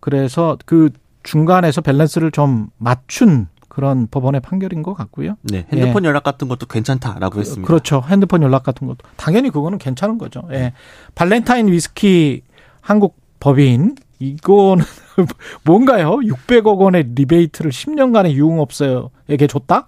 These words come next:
Speaker 2: 네, 그러니까 이제
Speaker 1: 예.
Speaker 2: 이름만 들으면 다 아실
Speaker 1: 예.
Speaker 2: 발렌타인, 시바스 리갈, 로얄 살루트, 이런 이제 유명한 위스키를 판매하는 프랑스의 페르노리카 한국 법인이 지난
Speaker 1: 아.
Speaker 2: 십 년 동안 유흥업소에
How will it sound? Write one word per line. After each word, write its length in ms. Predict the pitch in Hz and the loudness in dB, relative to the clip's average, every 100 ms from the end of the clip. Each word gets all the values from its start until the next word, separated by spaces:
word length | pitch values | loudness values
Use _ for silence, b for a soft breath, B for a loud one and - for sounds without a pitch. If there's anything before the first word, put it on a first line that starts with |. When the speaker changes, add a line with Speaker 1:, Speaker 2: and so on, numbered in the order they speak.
| _ | _
Speaker 2:
네, 280 | 123 110 95 | -4 -2 -2
그러니까 140 | 135 143 | 0 2
이제 160 | 151 | 2
Speaker 1:
예. 160 | 135 165 b b b - | 2 0 b b b -2
Speaker 2:
이름만 420 | 143 240 233 208 | 0 2 2 0
들으면 640 | 156 165 170 165 165 156 156 | 2 2 4 4 2 0 -2
다 200 | 135 113 | -2 -2
아실 440 | 117 131 117 180 214 | -2 -2 -2 -4 -2
Speaker 1:
예. 240 | 165 139 127 | 0 2 0
Speaker 2:
발렌타인, 560 | 110 123 123 117 95 | 0 0 0 -2 -2
시바스 400 | 90 - 135 123 | -6 -6 -6 -4
리갈, 380 | 117 101 107 92 | -6 -2 -2 0
로얄 200 | 95 120 | 2 2
살루트, 480 | 123 131 123 - 90 | 0 -2 -4 -6 -6
이런 220 | 107 123 107 | -4 -2 -2
이제 120 | 92 | -4
유명한 440 | 107 131 143 135 | -2 -2 0 -2
위스키를 580 | 107 - - 123 165 214 | -4 -8 -8 -4 -2 -2
판매하는 960 | - 208 185 180 170 131 120 143 117 92 B B B B B - | -6 -8 -6 -2 0 0 -2 -2 -4 -6 B B B B B -6
프랑스의 600 | 196 196 - 143 143 180 | -4 -4 -4 0 0 0
페르노리카 540 | 226 233 208 165 - | -2 -2 -2 -2 -4
한국 380 | 101 208 226 - | -6 -4 -6 -2
법인이 760 | 156 117 98 95 113 156 98 95 _ - | -2 -2 -4 -2 0 0 -2 -6 _ -12
지난 220 | 117 131 | -4 -4
Speaker 1:
아. 20 | |
Speaker 2:
십 160 | 113 180 | -4 -4
년 260 | 185 180 - | -2 -4 -4
동안 400 | 127 147 170 170 _ - | -4 -2 -2 -6 _ -4
유흥업소에 800 | 131 175 156 - - 92 117 | -2 0 -2 -4 -6 -6 -4